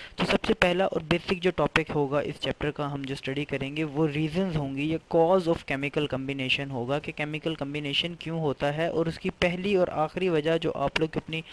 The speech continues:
छोटी classes में भी पढ़ते आए हैं कि any atom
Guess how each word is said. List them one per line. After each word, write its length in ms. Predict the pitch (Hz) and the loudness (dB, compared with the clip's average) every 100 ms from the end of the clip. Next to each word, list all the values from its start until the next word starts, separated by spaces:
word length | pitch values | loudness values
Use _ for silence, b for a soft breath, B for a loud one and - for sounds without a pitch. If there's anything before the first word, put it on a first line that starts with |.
| B B B - | B B B 0
छोटी 300 | 180 190 208 | 2 2 0
classes 400 | 185 165 160 175 | 2 2 2 -2
में 160 | 175 165 | -2 2
भी 160 | 196 | 2
पढ़ते 360 | 202 165 - 170 | 2 0 0 -4
आए 220 | 143 151 | 0 -2
हैं 280 | 151 156 165 | -2 -4 -6
कि 200 | - 165 - - | -6 -6 -8 -6
any 340 | 175 190 214 - 156 | -4 -2 -4 -2 0
atom 440 | 156 - 170 180 | -2 0 -2 -2